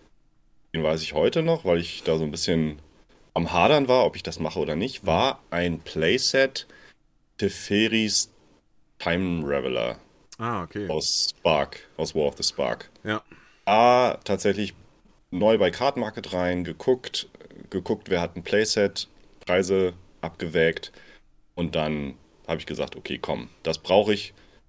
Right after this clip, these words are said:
Speaker 1: Alle sagen, das ist eine super Karte
Speaker 2: Jo.
Speaker 1: und da kann ich verschiedene Decks mitbauen und dann hab ich zugeschlagen. Ich glaube, ich habe,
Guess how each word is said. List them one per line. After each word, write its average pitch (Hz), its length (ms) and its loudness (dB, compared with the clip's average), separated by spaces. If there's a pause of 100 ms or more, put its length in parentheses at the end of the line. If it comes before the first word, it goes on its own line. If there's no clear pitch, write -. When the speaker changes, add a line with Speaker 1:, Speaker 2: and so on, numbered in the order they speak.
(260)
Speaker 1:
Alle 87 240 2
sagen, 80 420 4
das 78 160 -6
ist - 120 -10
eine 80 100 -6
super 80 260 -4
Karte 101 480 2 (280)
Speaker 2:
Jo. 90 320 -12
Speaker 1:
und 80 280 -4
da 71 340 0
kann 78 240 -4
ich 78 180 -6
verschiedene 82 400 -4
Decks 117 280 0
mitbauen 85 560 2 (1080)
und 82 540 -4
dann 71 140 -2
hab 73 100 -4
ich 76 140 -8
zugeschlagen. 67 640 -2 (760)
Ich - 120 -20
glaube, 82 520 2
ich - 200 -6
habe, 120 640 0